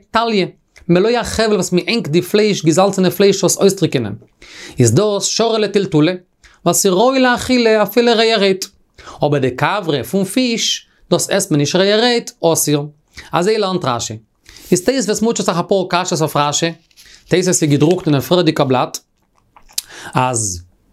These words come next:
ווי קומט דאס דא אריין? און שפעטער, דג מוליח, אייב די בשר מוליח, רעדט מען די פיש עכט מוליח, דג מוליח האבן מיר געלערנט, דאף קוף כף חס, איז ראוי לאכילה.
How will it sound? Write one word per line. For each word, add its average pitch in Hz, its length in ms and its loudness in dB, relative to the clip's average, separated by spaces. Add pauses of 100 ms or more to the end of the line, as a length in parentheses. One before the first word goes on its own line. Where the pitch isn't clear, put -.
(280)
ווי 135 100 6
קומט 147 200 0
דאס 127 120 0
דא 110 160 0
אריין? 160 420 -2 (340)
און 147 120 6
שפעטער, 156 760 0 (100)
דג 143 160 2 (100)
מוליח, 147 580 2
אייב 160 140 -2
די 139 100 4
בשר 185 300 2
מוליח, 143 600 0
רעדט 131 140 0
מען 156 80 2
די 135 80 4
פיש - 260 2
עכט 208 160 0
מוליח, 214 300 4
דג 156 200 0
מוליח 156 320 0
האבן 156 80 0
מיר 139 100 0
געלערנט, 151 280 2
דאף 143 140 -2
קוף 180 180 0
כף - 160 -4
חס, 196 320 0 (240)
איז 120 140 2
ראוי 143 260 4
לאכילה. 180 520 0